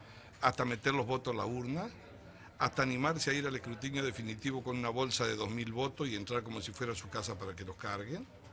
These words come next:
Pero es un sistema que lleva muchos años en muchas provincias y que se profundiza sobre la base de mantener la pobreza y la indigencia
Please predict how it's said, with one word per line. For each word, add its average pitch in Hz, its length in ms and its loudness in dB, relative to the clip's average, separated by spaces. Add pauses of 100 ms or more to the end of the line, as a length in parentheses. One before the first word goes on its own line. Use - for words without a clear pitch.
(960)
Pero 131 220 2
es 185 200 0
un 143 540 0
sistema 156 480 0
que 147 80 -2
lleva 135 220 0
muchos 131 380 0
años 151 260 2
en 127 60 2
muchas 165 280 0
provincias 107 600 -2
y 104 80 -2
que 127 260 0
se 135 160 2
profundiza 175 840 0 (480)
sobre 127 320 2
la 123 100 4
base 143 260 2
de 127 100 0
mantener 117 480 0
la 123 120 2
pobreza 120 540 -2
y 160 60 -2
la 107 100 -4
indigencia 101 800 -4